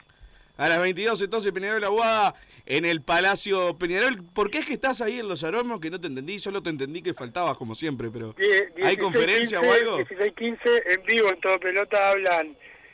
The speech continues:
Speaker 2: eh, Diego Aguirre y Byron Castillo, así que en la radio vamos a poder escuchar al técnico hablando del partido de ayer y lo que se viene.
Speaker 1: Seguro
Speaker 2: Y a
Speaker 1: fijate
Speaker 2: Byron
Speaker 1: vos la
Speaker 2: Castillo
Speaker 1: hora.
Speaker 2: en su primera entrevista. ¿Eh?
Speaker 1: Fijate vos el horario, seguro.
Speaker 2: No, no, no, no, Massa, te, bueno,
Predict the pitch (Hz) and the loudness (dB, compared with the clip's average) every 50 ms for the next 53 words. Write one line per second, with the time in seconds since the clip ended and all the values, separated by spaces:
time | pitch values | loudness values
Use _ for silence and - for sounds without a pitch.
0 | - _ - 170 170 170 170 165 175 190 196 196 185 185 190 202 208 208 208 202 | -20 _ -8 -6 -4 -4 -4 -4 -2 0 2 4 4 4 4 4 2 4 4 4
1 | 185 185 185 185 180 175 170 139 - - 180 165 - 208 202 240 - _ - 190 | 4 4 2 2 0 -2 -4 -6 -6 -6 -6 -4 -4 -4 -6 -8 -8 _ -6 -6
2 | - - 185 180 170 160 160 165 165 185 190 196 190 190 165 175 170 175 185 185 | -6 -6 -4 -4 -4 -2 0 0 0 2 2 2 0 0 -2 -4 -4 -4 -4 -6
3 | 180 185 165 - 190 185 175 - - - - - - - - - - 180 175 170 | -6 -6 -6 -2 0 0 0 -2 -4 -12 -12 -12 -12 -14 -14 -6 -4 -2 -2 -2
4 | - 226 220 220 208 202 190 190 185 175 170 170 160 156 165 170 180 190 202 208 | -2 -2 0 0 0 0 0 0 0 0 2 0 0 0 0 2 2 4 2 2
5 | 202 185 185 185 185 196 190 175 - - 196 202 185 190 185 175 165 - 214 208 | 2 2 2 2 2 2 0 0 0 -2 -4 -8 -8 -8 -8 -8 -8 -6 -4 -2
6 | 214 226 233 240 277 294 - - - 156 165 180 202 214 165 175 180 185 190 202 | -2 0 0 0 -2 -2 -4 -4 0 2 4 4 4 4 2 2 4 4 6 6
7 | 202 208 220 196 196 175 156 143 143 156 165 156 147 139 117 98 - - - - | 6 6 6 6 4 4 2 2 2 2 4 4 4 4 2 0 -4 -10 -10 -8
8 | 196 196 196 202 208 202 190 185 175 170 - 196 226 - - - - _ _ _ | -8 -6 -2 0 0 2 2 2 0 0 0 0 -2 -2 -2 -8 -20 _ _ _
9 | _ _ _ _ - 170 214 285 - _ _ - 131 127 170 180 151 185 185 202 | _ _ _ _ 0 0 0 0 0 _ _ -6 -2 0 0 0 2 2 2 2
10 | 190 - - 135 127 139 151 156 147 127 117 113 110 180 120 120 117 110 104 101 | 2 0 -2 -2 0 0 2 2 2 0 0 -2 -4 -6 -6 -6 -6 -6 -8 -10
11 | - - - _ _ _ - - - _ _ - - - 190 208 233 247 254 254 | -14 -18 -20 _ _ _ -20 -20 -20 _ _ -18 -8 -2 0 2 4 4 4 4
12 | 247 247 247 247 247 240 214 190 196 202 - - 165 - - 185 233 208 202 | 4 4 4 4 4 2 2 2 0 -2 -2 -2 -6 -8 -4 -4 -2 -2 -4